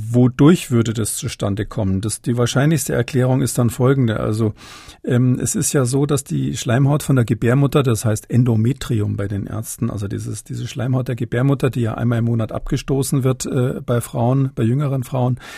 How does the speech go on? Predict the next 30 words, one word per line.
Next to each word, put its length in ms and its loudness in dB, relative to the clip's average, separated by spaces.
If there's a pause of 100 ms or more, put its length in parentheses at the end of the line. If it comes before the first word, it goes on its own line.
(320)
ähm, 380 4
da, 540 0
äh, 280 0
ist 220 -4
es 240 -2
so, 160 0
die 160 -4
ist, 320 -4
ähm, 260 -2
immunologisch 720 2
extrem 500 0
empfindlich. 640 -2 (360)
Also 180 0
die 120 0
reagiert 500 0
sehr 200 0
stark 520 -2
auf 260 -2
Zytokine 680 0
zum 180 -4
Beispiel, 360 -6
diese 220 -4
Botenstoffe, 920 -2 (420)
die, 120 -2
mit 200 -2
denen 180 -2
das 160 -4
Immunsystem 880 0
Signale 520 -2
sendet. 480 -10